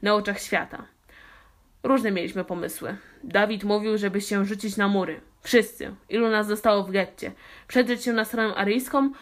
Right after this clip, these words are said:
usiąść na wałach cytadeli, rzędami, jeden nad drugim i czekać, aż gestapowcy obstawią nas karabinami maszynowymi i rozstrzelają po kolei, rząd za rzędem. Estera chciała podpalić getto, żebyśmy wszyscy spłonęli razem z nim.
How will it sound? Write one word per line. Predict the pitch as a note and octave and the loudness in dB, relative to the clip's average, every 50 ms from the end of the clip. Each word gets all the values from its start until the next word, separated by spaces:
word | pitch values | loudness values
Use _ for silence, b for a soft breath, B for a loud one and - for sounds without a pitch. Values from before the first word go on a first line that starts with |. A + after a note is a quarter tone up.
| B B B | B B B
usiąść | - G#3+ - A#3+ A3+ G#3 A3 | -6 -2 0 0 0 2 0
na | G#3+ G#3 | 0 0
wałach | G3 G#3+ G#3+ G#3 G3+ G3+ G3+ - | 2 2 2 2 2 -2 -2 -6
cytadeli, | - - G3 G#3 G3 F3+ G3 G3+ G#3+ A3+ A#3 A#3+ B3+ - - | -10 -6 -2 0 0 2 2 2 0 0 -2 -6 -8 -8 -4
rzędami, | G3+ G3+ G3 G3 F3+ G3 F#3+ F#3+ G#3 A3+ A3+ G3+ G#3 | 0 0 0 2 2 2 2 2 0 -2 -4 -4 -2
jeden | G#3 G#3+ G3 G3+ G3+ G3+ | 0 2 2 2 2 2
nad | F#3+ F#3 F3 F3 | 0 -2 -4 -4
drugim | F3+ F#3+ G3 F#3+ G3+ A3+ A3 - | -2 0 0 0 0 -4 -4 -4
i | - G#3 | -4 -2
czekać, | - B3 B3 A3+ A3 - | -2 0 2 2 0 0
aż | G3+ G3 F#3 | -2 -4 -2
gestapowcy | G3+ A3+ - - G3 G#3 A3+ A3+ - - A3+ - | -2 -2 0 0 0 0 0 0 0 -4 -6 -6
obstawią | - - - - A3+ G#3+ G#3+ | -6 -6 0 0 0 2 0
nas | G#3+ G#3 G3+ G3+ | -2 -2 -4 -4
karabinami | - A3 G#3 G3 F#3 F#3+ G3 G3+ A3 A3 | 0 2 2 2 2 2 2 2 2 2
maszynowymi | G3+ G3 F#3+ F#3+ - G3+ F#3 F#3 G3+ A#3 A#3+ A#3 A#3 A#3+ B B B B B B | 0 -2 -4 -2 -2 -2 -2 0 0 0 0 -2 -4 -6 B B B B B B
i | B G#3+ | B 2
rozstrzelają | G#3 G3+ G3+ - - - A3+ G#3 G#3+ G#3+ G#3+ G#3 G#3 | 2 2 0 -4 -8 -4 -2 0 2 2 0 0 -2
po | G3+ G3 | -4 -4
kolei, | - G#3 F#3+ F3+ E3+ E3 - - B B B B B - | -2 0 0 0 0 -2 -6 -10 B B B B B -8
rząd | F#3+ F#3+ G#3+ A3 A3+ A#3 - - - - | -2 2 2 2 2 2 -4 -10 -14 -10
za | - G#3 G3+ G3+ | -4 0 0 0
rzędem. | G3 G3+ F#3+ F#3 E3+ E3 - - - F#3+ F#3+ - _ _ _ _ B B B B B B B B | 2 2 0 0 -2 -6 -10 -12 -12 -12 -16 -18 _ _ _ _ B B B B B B B B
Estera | G#3 - - C#4 C#4 C#4+ | -4 -2 0 2 2 2
chciała | C#4 - - C4 B3 | 0 0 0 0 2
podpalić | B3+ B3+ B3 B3 A#3+ A#3 A3+ G#3+ G3+ G3 | 2 0 -2 0 0 0 0 -2 -2 0
getto, | G#3 G#3 F#3+ F#3+ - - F3+ F3+ | 2 2 2 0 -2 -6 -6 -4
żebyśmy | F#3+ F3+ F#3+ F#3+ G3+ G3+ G3 | -4 -4 -4 -2 -2 -2 -2
wszyscy | - - B3 B3 B3 - A3+ | 0 2 0 0 0 -2 -8
spłonęli | G3 - - G#3+ G#3 G#3+ G#3+ G#3+ G3+ G3+ | -10 -8 -4 -2 0 2 2 2 2 2
razem | G3 G3+ G3 G3 G3 G3+ | 2 0 0 0 -2 -2
z | F3+ F#3 | -2 -2
nim. | F#3+ E3+ - E3 | -4 -4 -6 -8